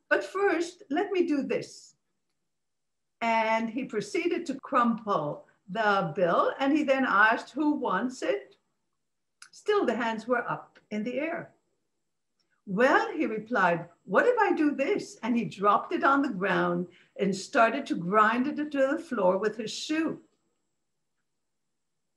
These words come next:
He picked it up, and now it's crumpled and it's dirty. And now, who would still want it? Hmm, yeah, the hands went up.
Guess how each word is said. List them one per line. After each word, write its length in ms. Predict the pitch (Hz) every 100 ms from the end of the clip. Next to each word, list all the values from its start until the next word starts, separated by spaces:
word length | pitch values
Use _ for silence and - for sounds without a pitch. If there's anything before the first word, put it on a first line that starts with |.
| _ - - - -
He 100 | -
picked 280 | 330 427 427
it 80 | 415
up, 440 | 302 302 302 - -
and 120 | 233
now 180 | 247 262
it's 140 | 254 -
crumpled 640 | - 277 285 254 240 254
and 100 | -
it's 220 | 339 -
dirty. 880 | 175 220 226 - 285 254 254 254 -
And 140 | 233
now, 560 | 254 311 240 226 285 - - _ _ -
who 120 | 370
would 200 | 370 370 - _ _ _
still 420 | - - - 220
want 300 | 208 175 262
it? 300 | 415 554 - - _ _ _ _ _
Hmm, 360 | 480 539 403 240 - _
yeah, 160 | 403 453 - _ _ -
the 80 |
hands 300 | 277 269 254
went 200 | 262 262
up. 280 | 262 - -